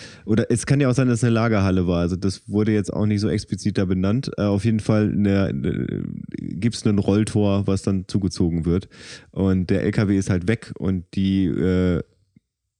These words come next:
steigen dann aus dem Sarg raus und, äh, wollen halt aus der Garage flüchten, was sie dann ja auch tun.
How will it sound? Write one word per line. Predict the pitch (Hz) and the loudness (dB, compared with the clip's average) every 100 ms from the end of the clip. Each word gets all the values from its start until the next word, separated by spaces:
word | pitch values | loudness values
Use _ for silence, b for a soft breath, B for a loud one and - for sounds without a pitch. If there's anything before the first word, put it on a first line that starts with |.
| _ - | _ -8
steigen | - 110 104 | 0 2 2
dann | 101 | 2
aus | 80 95 | 0 0
dem | - 98 | 0 0
Sarg | 90 95 101 - | 0 0 -2 -2
raus | 95 95 92 | 0 0 -2
und, | - 90 90 85 | -4 -2 -2 -2
äh, | 80 87 87 B B B B B B _ | 0 0 0 B B B B B B _
wollen | 95 98 104 104 101 | 0 2 2 2 2
halt | 98 98 95 - - | 2 2 0 -4 -2
aus | 95 92 - | 0 -2 0
der | 98 | 0
Garage | 92 92 92 95 90 85 - | 0 0 0 0 0 0 -2
flüchten, | - 95 87 - | -2 -2 -2 -2
was | 87 | -2
sie | 90 | 0
dann | 87 90 | 0 0
ja | |
auch | 85 | 0
tun. | 80 - 85 | -2 -2 -2